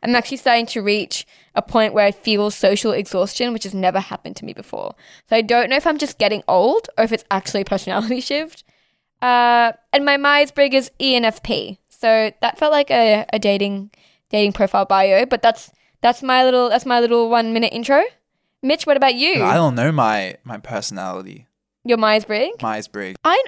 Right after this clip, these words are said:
Speaker 1: I know yours. I'm pretty sure it's I N T P, maybe?
Speaker 2: Yeah, that sounds right.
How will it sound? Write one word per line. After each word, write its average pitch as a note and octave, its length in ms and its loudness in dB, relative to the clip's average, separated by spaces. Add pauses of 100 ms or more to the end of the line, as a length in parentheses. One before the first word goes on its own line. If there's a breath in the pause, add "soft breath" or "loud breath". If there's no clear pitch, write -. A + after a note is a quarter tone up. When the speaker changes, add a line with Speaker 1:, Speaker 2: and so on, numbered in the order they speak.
Speaker 1:
I F4+ 160 0
know E4 160 0
yours. A#3 540 0
I'm B3+ 100 -4
pretty E4+ 200 -4
sure F#4+ 220 -6
it's F#4 140 -12 (100)
I C4 800 2 (1200)
N B3+ 460 -2
T C#4 260 -6
P, F4 460 -2
maybe? G4 280 2 (1080)
Speaker 2:
Yeah, G#2 400 -2
that A2+ 140 -6
sounds F#2+ 220 -8
right. G2+ 200 -12